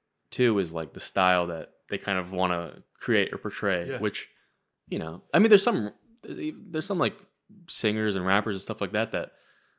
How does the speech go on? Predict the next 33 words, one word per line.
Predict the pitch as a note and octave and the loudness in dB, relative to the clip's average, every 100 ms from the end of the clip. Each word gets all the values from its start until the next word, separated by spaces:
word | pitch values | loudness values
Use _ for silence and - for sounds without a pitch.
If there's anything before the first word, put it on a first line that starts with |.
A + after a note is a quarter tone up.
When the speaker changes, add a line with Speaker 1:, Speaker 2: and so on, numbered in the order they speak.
| _ - | _ -6
Speaker 1:
you | A#2 | -2
know, | F#2+ F2+ - _ _ _ E3 | -2 -4 -18 _ _ _ -6
maybe | A2 A#2+ | 0 2
they | A2 G2 | 4 4
live | G#2 G#2+ A2 - | 4 0 -4 -4
that | F2+ C2 | 0 0
life, | F2+ F2 - | 0 -4 -6
like, | E2 - - | -12 -12 -10
for | E2+ | -6
real, | D#2+ F2+ D#3+ | -4 -4 -6
Speaker 2:
Mm-hmm. | C3+ A2 | -12 -12
Speaker 1:
but | G#2 - | -12 -10
I | |
feel | G#2+ D#3 | -2 0
like | A#2 | 2
a | |
lot | E2+ F2+ F2+ G2 | 0 2 4 4
of | G2+ - | 2 -4
stuff | G2+ F2+ | -6 -6
is | E2 | -10
manufactured. | F2 E2+ E2 B1+ - - _ - | -12 -12 -14 -16 -18 -20 _ -14
Speaker 2:
Oh, | D#3+ | -12
yeah. | G#2 A2 D3+ | -10 -8 -4
Speaker 1:
Right? | F#3+ - - _ | -2 -4 -12 _
Speaker 2:
Oh, | - | -12
yeah. | - | -6
Speaker 1:
So, | - A2 G#2+ G2 - _ _ _ _ _ _ _ - | 6 6 6 2 -6 _ _ _ _ _ _ _ -8
I | E3 | -4
don't | |
know. | G3+ - | -2 -2
I | F#2 | -6
think | B2+ | 0
there's, | C#3 A#2 - | 0 0 -6